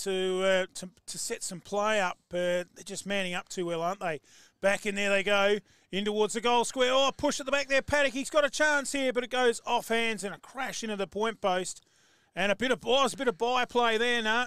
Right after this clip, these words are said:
He didn't go on with it. And, uh, we'll have a kick in, a minor score on the Murray Valley Shed scoreboard to the Ranella Wine Flies. They move to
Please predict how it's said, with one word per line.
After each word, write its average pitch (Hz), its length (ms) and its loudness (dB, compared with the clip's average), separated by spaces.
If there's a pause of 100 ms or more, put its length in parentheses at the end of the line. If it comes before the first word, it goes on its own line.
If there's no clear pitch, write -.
He 196 260 -4
didn't 220 280 -12
go 226 200 2
on 226 120 2
with 208 120 0
it. - 240 -2 (460)
And, 165 480 -6
uh, 180 220 0
we'll 175 140 -10
have 196 280 -4
a 180 200 0
kick - 280 -10
in, 180 100 -6
a 165 60 -8
minor 180 380 -4
score 185 480 -2
on 175 160 -4
the 165 80 -12
Murray 175 240 -2
Valley 165 200 -4
Shed 175 260 -8
scoreboard 170 520 -4
to 180 220 -4
the 170 280 -6
Ranella 180 460 -4
Wine 196 320 0
Flies. 165 480 -2 (480)
They 170 160 -6
move 165 400 -6 (140)
to 175 360 -4